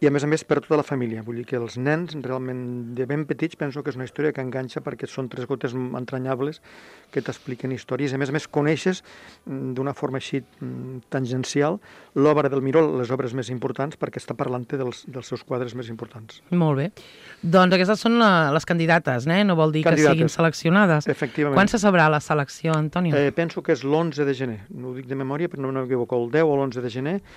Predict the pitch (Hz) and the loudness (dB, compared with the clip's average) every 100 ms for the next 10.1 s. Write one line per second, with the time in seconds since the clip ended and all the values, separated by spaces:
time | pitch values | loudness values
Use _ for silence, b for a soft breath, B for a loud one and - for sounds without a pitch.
0 | B 151 143 165 226 147 127 147 - 139 | B 2 2 2 4 4 4 0 -2 -6
1 | 135 147 131 120 - - 135 131 131 127 | -4 -2 0 -2 -6 -6 -4 -4 -6 -8
2 | 139 - - - _ _ _ - - - | -10 -10 -12 -18 _ _ _ -10 -10 -10
3 | - - - - - - 180 131 123 127 | -10 -10 -8 -8 -10 -14 -12 -8 -6 -6
4 | 110 127 - 139 - 139 - - 135 135 | -6 -10 -6 -6 -4 -6 -8 -10 -8 -6
5 | 127 135 131 123 131 147 170 190 143 147 | -4 -4 -4 -4 -4 -2 -2 0 2 4
6 | 185 208 143 135 - 139 147 180 147 - | 4 4 4 4 6 6 6 4 0 -2
7 | - - 151 - 143 147 123 135 139 147 | 2 4 4 4 4 4 2 2 2 2
8 | 147 170 - 139 131 143 139 139 165 202 | 2 -2 -2 0 6 6 6 4 2 2
9 | B B B B - 147 139 131 160 170 | B B B B 2 6 6 4 2 0